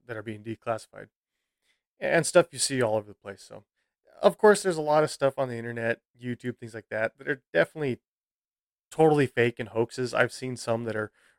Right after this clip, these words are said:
really good, really elaborate videos and whatnot. When you really dive into it and kinda look into it deeper, maybe read into it more, you'll see a lot of it is fakes, that people are just creating this stuff to, a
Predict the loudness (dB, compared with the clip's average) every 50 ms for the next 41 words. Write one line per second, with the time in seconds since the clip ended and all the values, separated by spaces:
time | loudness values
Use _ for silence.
0 | _ _ -4 0 0 2 4 2 2 2 4 6 6 6 6 4 2 4 4 4
1 | 2 2 2 2 2 2 0 -4 -4 -6 -6 -2 0 0 0 0 -2 -4 -4 -2
2 | -2 -2 -2 -2 -2 _ _ _ _ _ _ _ _ _ _ 0 2 2 4 6
3 | 6 8 8 8 6 6 6 6 6 4 0 -4 -4 -2 -4 -4 -4 -4 -4 -4
4 | -4 -4 -8 _ _ _ _ _ _ _ _ _ -20 -10 -2 0 2 2 2 0
5 | -8 -6 -4 -4 -4 -4 -6 -8 -12 -12 _ -8 -8 -8 -8 -10 _ _ _ _
6 | _ _ _ _ _ _ -2 0 0 2 2 2 2 0 0 0 -4 -6 -8 -10
7 | -10 -10 -12 -12 -12 -12 -14 -16 -14 -10 -10 -10 -10 -10 -12 -14 -14 -16 -18 -20
8 | -20 -10 -4 -2 -2 -2 -4 -6 -12 -8 -4 -4 -4 -4 _ -14 -20 -18 -18 -18
9 | -16 -16 -16 -16 -16 -20 -20 -20 _ _ _ _ _ _ -6 -4 -4 -6 -10 -16
10 | -16 -12 -10 -10 -10 -10 _ _ -20 -20